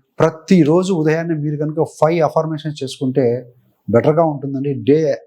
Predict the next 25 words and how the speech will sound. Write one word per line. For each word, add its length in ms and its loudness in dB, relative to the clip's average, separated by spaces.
ఎక్-, 260 -8
ఎక్సలెంట్గా 440 0
స్టార్ట్ 260 -4
అవుతుంది. 400 -12
"I 100 6
am 120 -2
the 120 2
best, 220 -2
I 120 4
can 180 4
do 40 6
anything, 280 -4
my 60 6
future 480 4
is 140 2
bright, 240 2
day 180 8
by 140 2
day 160 4
I 60 -4
am 140 -2
growing, 240 0
I 80 8
will 120 0
work 200 -2